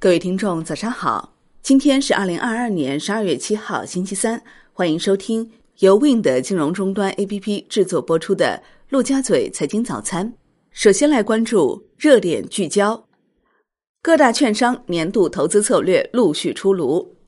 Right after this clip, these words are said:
券商预计二零二三年 A 股修复趋势将延续，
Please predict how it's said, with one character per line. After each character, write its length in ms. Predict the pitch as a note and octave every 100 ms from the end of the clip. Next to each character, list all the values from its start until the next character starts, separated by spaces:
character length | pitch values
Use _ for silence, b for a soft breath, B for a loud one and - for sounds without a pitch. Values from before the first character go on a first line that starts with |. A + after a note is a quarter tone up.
| -
券 180 | C#4+ A#3+
商 220 | B3+ B3+
预 160 | A3
计 340 | D3+ F3+ C3+ - _
二 100 | -
零 160 | C4+ B3+
二 140 | C4+
三 220 | A3 B3 B3
年 280 | F3 C3+ -
A 160 | A3 B3+
股 180 | F#3+
修 200 | - -
复 120 | G#3+ C3+
趋 200 | - G#3
势 280 | - F3+ -
将 240 | - F#3+
延 260 | G3+ C#3 A#2+
续， 320 | - G#3+ -